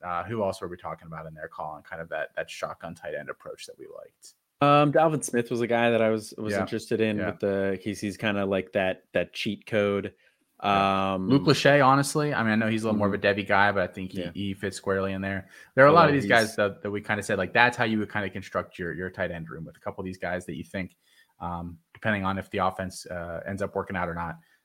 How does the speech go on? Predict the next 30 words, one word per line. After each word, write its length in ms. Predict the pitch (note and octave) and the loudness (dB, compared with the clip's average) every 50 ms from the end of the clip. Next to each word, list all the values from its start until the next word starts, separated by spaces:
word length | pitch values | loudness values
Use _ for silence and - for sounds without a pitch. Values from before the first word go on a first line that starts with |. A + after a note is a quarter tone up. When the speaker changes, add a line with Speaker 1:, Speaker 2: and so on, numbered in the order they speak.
| _ - F#2+ | _ -8 -6
Speaker 1:
uh, 200 | F2 D#2+ F#2 F2 | -4 -2 0 2
could 120 | F#2 A2 | 2 2
be 60 | - G#2+ | 2 0
Speaker 2:
Mazzotti. 40 | |
Speaker 1:
in 80 | G2+ G2 | 0 -2
for 220 | G2+ - G2+ F#2 | -2 -2 -2 -2
a 40 | F2+ | -2
nice 280 | F2+ F2 F2 E2+ - - | -2 -4 -8 -8 -10 -12
year. 220 | D2+ - - - _ _ _ _ _ _ _ _ _ - | -12 -12 -14 -16 _ _ _ _ _ _ _ _ _ 2
Um, 680 | A#2 A2+ G#2+ G#2 G#2 G2+ G2 F#2+ F#2 F2+ F#2 F#2 - - _ | 6 8 8 8 8 8 6 6 4 2 -2 -6 -8 -10 _
well, 160 | - G#2 G#2 | -2 0 0
it 80 | G#2 G#2 | 2 4
turns 240 | - C#3+ C3 A#2 A#2+ | 4 4 6 8 8
out 220 | A#2 A2 A2 A2 | 8 8 8 6
that 200 | G#2 F#2 E2+ G2 | 2 0 2 6
Gadsden's 520 | - B2 B2+ C#3+ C#3+ C#3+ - C3+ A#2+ G2+ | 8 8 8 8 6 4 0 -2 -2 0
done. 320 | - - A2+ G#2+ G#2 G2+ G#2 | 2 2 2 4 2 0 -2
So 120 | - G#2+ | -2 -4
if 120 | G2+ G2 A2+ | -4 -2 -4
you 100 | A2+ A2+ | -4 -2
went 280 | A#2+ A#2 A2+ G2+ - - _ _ _ _ - | -2 -2 -2 -2 -6 -10 _ _ _ _ -2
anchor 380 | G#2 G#2 G#2+ G#2+ - A#2 A#2 A#2 | -2 0 0 0 0 0 2 2
and 100 | A2 G#2 | 2 0
you 100 | F#2+ F2+ | 0 0
really 220 | G2 G2 G2+ G2+ | 0 0 0 0
didn't 140 | G2+ G#2 G2 | -2 -4 -4
have 140 | F#2+ G2 G2 | -6 -6 -6
anything 260 | F#2+ F#2 - G2 F2+ | -6 -8 -8 -10 -8
behind 380 | E2 E2+ E2 - G#2+ A2 G#2+ G2 | -8 -8 -6 -6 -6 -4 -2 -2
him, 260 | C3+ C3 B2+ A#2+ | 0 0 -2 -4